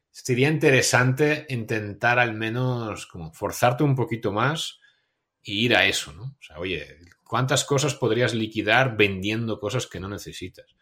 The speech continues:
¿Cuántas cosas podrías liquidar o deudas podrías liquidar quitando cosas que sí te importan y te duele quitarlas, pero en un ejercicio como también de, ¿no? de responsabilidad personal,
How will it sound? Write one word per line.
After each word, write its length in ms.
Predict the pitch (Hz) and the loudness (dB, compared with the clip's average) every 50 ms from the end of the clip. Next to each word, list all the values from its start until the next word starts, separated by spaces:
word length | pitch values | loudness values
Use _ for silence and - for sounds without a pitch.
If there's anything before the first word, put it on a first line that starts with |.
| _ _ _ _ _ _ _ _ | _ _ _ _ _ _ _ _
¿Cuántas 400 | _ - 104 107 110 - 120 - | _ -6 -6 -4 -4 -4 -6 -6
cosas 300 | - - 117 - 135 123 | -4 -6 -4 -2 -2 -4
podrías 460 | - - 117 95 95 104 107 110 107 107 | -2 -2 -4 -2 -2 -2 -2 -2 -2 -4
liquidar 420 | 101 90 - 90 90 107 113 107 | -6 -8 -8 -6 -2 -2 -2 -2
o 60 | 90 82 | -2 -2
deudas 340 | 82 98 104 107 117 107 | -2 -2 -2 -2 -2 -6
podrías 400 | - - 101 90 98 101 98 - | -8 -8 -10 -6 -6 -6 -6 -6
liquidar 540 | 95 90 - - 87 90 92 101 113 127 - _ _ _ _ _ _ _ _ _ _ | -10 -12 -12 -10 -6 -4 -2 -2 -2 -4 -8 _ _ _ _ _ _ _ _ _ _
quitando 520 | _ 113 101 - 110 113 135 160 170 143 - | _ -6 -2 2 4 4 4 6 4 4 4
cosas 340 | 131 147 135 175 156 - | 4 4 6 6 4 4
que 160 | - - 113 - | 4 4 4 4
sí 260 | - - - 113 147 | 4 0 0 2 4
te 80 | 175 | 4
importan 640 | 135 98 87 80 87 107 131 135 131 - 78 73 76 - | 4 4 4 0 0 0 0 0 0 -4 -8 -10 -12 -12
y 100 | - 98 | -12 -10
te 120 | 85 - 87 | -8 -8 -8
duele 380 | 82 80 85 95 107 120 127 | -6 -6 -2 -2 0 0 0
quitarlas, 680 | 127 - 90 - 95 101 110 123 131 139 147 143 - - _ | -2 -4 -6 0 0 0 2 2 -2 -2 -4 -6 -10 -8 _
pero 480 | 107 98 98 95 95 95 90 90 - - _ _ _ | -2 -2 -2 -2 -2 -4 -4 -6 -8 -14 _ _ _
en 140 | - 120 113 | -4 0 2
un 100 | 123 127 | 4 4
ejercicio 760 | 123 - - 104 95 - - - 117 123 - - 127 110 104 | 4 4 2 0 0 -2 -4 -4 -4 -4 -2 -2 -2 -2 0
como 240 | 110 104 95 95 92 | -2 -2 -4 -4 -6
también 360 | - 87 90 92 98 98 95 85 | -6 -8 -8 -6 -8 -8 -8 -10
de, 140 | 87 82 - _ - | -12 -14 -14 _ -18
¿no? 280 | 92 92 85 107 127 | -16 -14 -10 -10 -10
de 140 | 117 95 87 | -8 -6 -6
responsabilidad 720 | 95 92 - - 104 95 - - 98 95 95 98 110 104 | -6 -6 -6 -6 -8 -8 -6 -8 -8 -4 -2 -2 -2 0
personal, 720 | - 117 101 - - - 92 87 92 104 110 104 98 98 | -2 -6 -4 -4 -4 -4 -4 -2 0 0 0 0 -2 -4